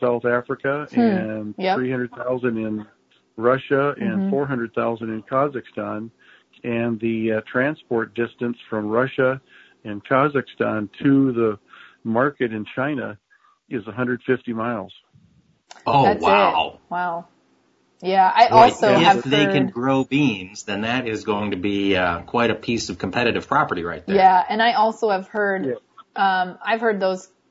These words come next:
Speaker 2: those same rumors, Bill, so I, I would think that they lean towards the truer side.
Speaker 1: Well, somebody should be able to find out and
Speaker 2: Yeah.
Speaker 1: do a report on it, because if that's the case, then we better start thinking real hard about what we're,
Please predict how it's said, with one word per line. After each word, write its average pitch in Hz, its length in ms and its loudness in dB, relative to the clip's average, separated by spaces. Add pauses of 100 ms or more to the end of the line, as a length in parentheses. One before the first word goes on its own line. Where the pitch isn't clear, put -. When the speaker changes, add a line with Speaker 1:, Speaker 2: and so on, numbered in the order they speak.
(160)
Speaker 2:
those 190 260 -4
same 190 260 -4
rumors, 180 760 -8
Bill, 175 300 -4
so 190 220 -4
I, 185 280 -2 (600)
I 180 380 -8 (100)
would 185 240 -6 (120)
think 196 320 -4
that 185 260 -4
they 175 480 -2
lean 202 400 -4
towards 190 340 -4
the - 100 -10
truer 190 360 -6
side. 185 500 0 (2250)
Speaker 1:
Well, 139 280 -2
somebody 160 420 -2
should 165 160 -8
be 139 100 -6
able 127 180 -6
to 120 80 -12
find 131 340 -6
out 131 140 -4
and 151 80 -8
Speaker 2:
Yeah. 165 220 -2
Speaker 1:
do 120 60 -4
a 110 40 -6
report 143 480 -6
on 113 180 -8
it, 113 80 -14
because 123 300 -6
if 131 160 -4
that's 120 240 -2
the 107 60 -20
case, 156 400 -4 (640)
then 131 200 -6
we 143 100 -2
better 127 220 0
start 123 320 -6
thinking 131 280 -6
real 120 220 -2
hard 139 340 -6
about 113 240 -8
what 120 200 -6
we're, 113 140 -14